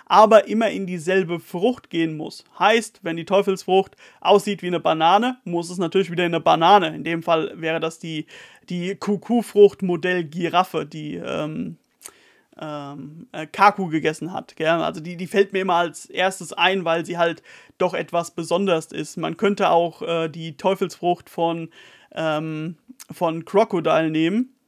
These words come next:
Äh, die hat nämlich so eine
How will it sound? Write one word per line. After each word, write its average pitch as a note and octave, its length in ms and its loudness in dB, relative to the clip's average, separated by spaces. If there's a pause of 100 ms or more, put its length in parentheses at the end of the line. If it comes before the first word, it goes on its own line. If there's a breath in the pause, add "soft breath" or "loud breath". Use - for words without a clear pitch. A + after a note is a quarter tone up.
(840)
Äh, F3 460 0
die F3+ 300 -6
hat F#3+ 140 -2
nämlich F3+ 180 -6
so F3 100 -6
eine E3+ 280 -2